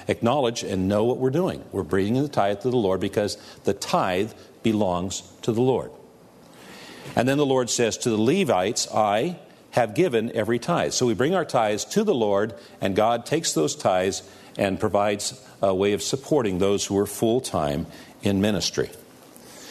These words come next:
The Apostle Paul ties together the Old Testament and the New Testament right here in First Corinthians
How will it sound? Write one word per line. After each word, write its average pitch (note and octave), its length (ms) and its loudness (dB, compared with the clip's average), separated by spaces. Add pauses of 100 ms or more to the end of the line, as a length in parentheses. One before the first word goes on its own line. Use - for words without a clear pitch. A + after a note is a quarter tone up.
(440)
The B2 80 4
Apostle E3 420 0
Paul A2 460 0
ties D#3 540 -2
together G2 600 0 (120)
the F#2 180 0
Old A#2+ 280 2
Testament C3+ 420 -4
and G#2+ 160 0
the G2+ 60 0
New B2 160 2
Testament G2 480 -2
right A2 220 2
here G2 220 0
in G2+ 60 -2
First A2+ 340 -2
Corinthians F2+ 580 -2